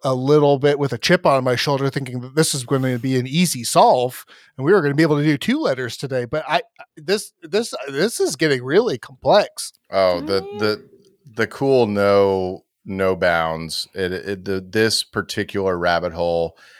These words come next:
Speaker 2: goes so deep, but I am worried that between the stones and all this bird meat that this person's now carrying,
Speaker 3: <laughs>
Speaker 2: they asked for something else, and w-, didn't they, Ian?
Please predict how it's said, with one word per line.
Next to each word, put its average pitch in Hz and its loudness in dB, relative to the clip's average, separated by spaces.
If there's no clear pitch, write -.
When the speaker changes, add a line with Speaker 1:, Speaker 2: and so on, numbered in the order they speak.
Speaker 2:
goes 90 -2
so 82 -2
deep, 87 -8
but 95 0
I 95 4
am 110 0
worried 95 -2
that 85 -2
between 92 -10
the 85 -10
stones 110 -2
and 85 -8
all 85 -4
this 82 -10
bird 107 -2
meat 101 -4
that 98 -8
this 87 -16
person's 90 -6
now 92 -2
carrying, 92 -4
Speaker 3:
<laughs> 107 -14
Speaker 2:
they 107 0
asked 104 2
for 95 -6
something 90 -6
else, 82 -6
and 90 -10
w-, 92 -10
didn't 98 -6
they, 82 -6
Ian? 76 -12